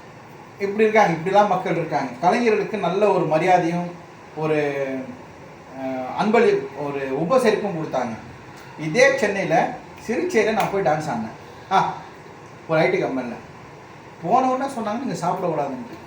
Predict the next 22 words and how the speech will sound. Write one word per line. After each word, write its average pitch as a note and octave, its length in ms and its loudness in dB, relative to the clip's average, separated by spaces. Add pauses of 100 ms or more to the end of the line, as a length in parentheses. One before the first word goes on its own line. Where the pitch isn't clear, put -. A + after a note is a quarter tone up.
(1300)
இதே A3 280 6
தமிழ்நாட்டுல A3 400 4
தான் A3 120 8
எல்லாம் G3 160 6
இருக்கும். D#3+ 420 2 (500)
ஊர் A3+ 160 0
மக்கள் G3+ 280 4
எப்படி E3+ 200 0
கவனிக்கிறாங்க, D#3 640 2 (100)
சென்னையில G3 420 -2
ஒரு E3 120 4
ஐ E3 120 4
டி F3 100 -2
கம்பெனி D3+ 260 -2
எப்படி C#3 200 -8
கவனிக்கிறாங்க B2+ 400 -4
பார்த்துங்க. A2 340 -8 (2750)
பேமெண்ட் G#3+ 240 2
கூட A3 260 4
லேட்டா G3+ 40 2
தான் G3+ 280 4
போட்டாங்க. F3+ 280 2